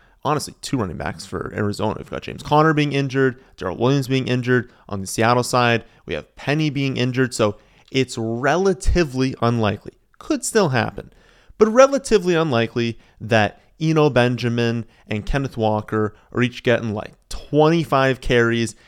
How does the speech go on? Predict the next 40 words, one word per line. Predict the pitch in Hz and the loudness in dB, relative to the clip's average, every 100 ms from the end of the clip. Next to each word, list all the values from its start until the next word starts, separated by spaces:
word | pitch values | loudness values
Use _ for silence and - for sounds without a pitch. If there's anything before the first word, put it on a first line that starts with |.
| _ | _
and | 110 | -6
this | 107 | -4
is | |
a | 107 | -2
ground-based | 104 107 107 110 120 127 110 107 104 - - - _ - | -4 -6 -4 -2 0 -2 2 2 2 -2 -12 -20 _ -8
attack. | 110 - - - | -6 -4 -8 -2
That | 120 156 | 2 2
wouldn't | 156 143 175 156 | 2 2 2 2
make, | 127 123 131 | -2 -2 -2
like, | 117 | -4
a | 107 110 | -4 -6
whole | 120 - - - 147 165 | -8 -14 -8 0 2 2
lot | 156 165 | 2 0
of | 139 | -2
sense, | - 123 165 - | -4 -2 -2 -4
just | - 110 - | -8 -8 -8
considering, | - 107 - 110 110 110 107 - _ _ - | -12 -10 -4 -2 0 -2 -4 -10 _ _ -6
again, | 120 113 | -2 -2
how | 101 110 | 0 0
bad | 107 107 - | 2 0 -2
Seattle | 110 101 104 101 | -4 -2 0 0
is | 101 98 - _ - | -2 -2 -8 _ -14
at | 101 | -10
defending | 113 - 104 101 98 - _ - | -6 -4 -4 -4 -6 -10 _ -10
the | - | -8
pass. | - - - - - | -6 -10 -14 -14 -2
Also, | 151 160 | 0 2
a | 143 | 0
quick | - 156 | -2 -6
side | - - 123 127 | -4 0 0 0
note | 123 127 120 - _ - | 0 -2 -2 -8 _ -6
on | 110 107 101 95 | -2 -2 -2 0
there, | 101 110 117 - _ 127 | 4 4 2 -4 _ -2
Eno's | 135 143 110 | 0 0 0
not | 110 117 | -4 -4
gonna | 131 | -4
be | 120 | -6
in | |
the | 107 | -4
twenty-to-one, | 120 117 113 113 110 | -2 -2 0 0 -2